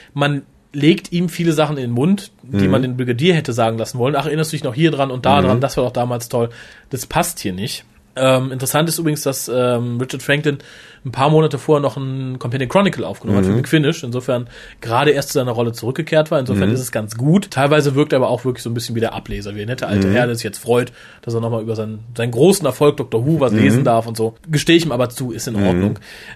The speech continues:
Speaker 1: Äh, das
Speaker 2: Ja, aber es ist ein bisschen, wie du sagst, die beiden hatten ja so eine Art Hassliebe, der Brigadier und der Doktor. Aber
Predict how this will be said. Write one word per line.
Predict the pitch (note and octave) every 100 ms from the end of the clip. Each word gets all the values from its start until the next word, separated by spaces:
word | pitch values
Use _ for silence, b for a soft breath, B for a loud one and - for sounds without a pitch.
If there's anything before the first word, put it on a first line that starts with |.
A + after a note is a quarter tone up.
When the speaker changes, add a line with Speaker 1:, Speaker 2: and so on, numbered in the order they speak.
| B
Speaker 1:
Äh, | C#3 C#3
das | C#3 -
Speaker 2:
Ja, | D3+
aber | A2+
es | G#2
ist | B2
ein | A#2+
bisschen, | A2+ A#2+
wie | B2
du |
sagst, | A#2+ B2+ - B B B
die | G2+
beiden | F2 G#2 C3
hatten | B2
ja | A2+
so | G#2
eine |
Art | F#2 F#2
Hassliebe, | D#2+ - E2 D2
der | D#2
Brigadier | D2 E2 E2 E2
und | D#2+
der | D2
Doktor. | D2+ - E2+
Aber | E2+